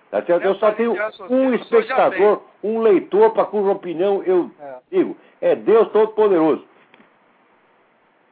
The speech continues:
Speaker 2: Amém. Tá bom, professor, muito obrigado. Aí eu acho que eu ganhei aí meu dia, meu ano, até em,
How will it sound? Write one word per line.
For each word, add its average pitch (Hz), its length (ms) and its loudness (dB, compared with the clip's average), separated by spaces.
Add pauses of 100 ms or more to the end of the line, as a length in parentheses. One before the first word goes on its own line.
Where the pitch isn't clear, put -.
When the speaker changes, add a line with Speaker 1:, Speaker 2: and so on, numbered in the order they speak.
(140)
Speaker 2:
Amém. 147 360 -16 (320)
Tá 269 120 -4
bom, 254 200 -4
professor, 220 340 -14
muito 277 220 -18
obrigado. 202 520 -6
Aí 180 120 -10
eu 208 80 -6
acho 208 160 -10
que - 60 -18
eu 220 60 -16
ganhei 202 280 -12
aí 196 120 -12
meu 190 200 -16
dia, 180 200 -16
meu 175 240 -12
ano, 175 220 -10
até 175 360 -6
em, 143 200 -20